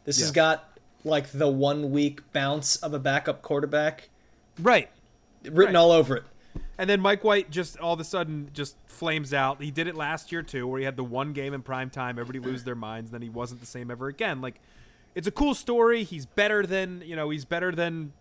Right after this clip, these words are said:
Speaker 2: um, uh, d-, Za-, or Justin, I almost said Justin Fields. Better than Zach Wilson, obviously, but I,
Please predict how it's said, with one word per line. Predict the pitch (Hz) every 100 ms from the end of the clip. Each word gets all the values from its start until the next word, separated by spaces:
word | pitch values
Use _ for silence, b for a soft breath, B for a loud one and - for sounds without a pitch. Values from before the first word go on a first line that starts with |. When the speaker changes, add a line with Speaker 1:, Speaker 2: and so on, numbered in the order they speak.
| -
Speaker 2:
um, | 143 139 131 123 113 - _ _ _ - - _ _ _ _ -
uh, | 135 120 101
d-, | 147 110 117
Za-, | 143 151
or | 139 127
Justin, | 139 151 147 - _ _ _ _ -
I | 120
almost | 156 147
said | 139 107
Justin | 139 139 - 117
Fields. | - 156 92 - b b -
Better | 180 175
than | 156
Zach | 147 160 -
Wilson, | 143 160 165 151 135
obviously, | 135 151 143 - 165 156 -
but | 139 - b b b b b _ _ _
I, | 151 147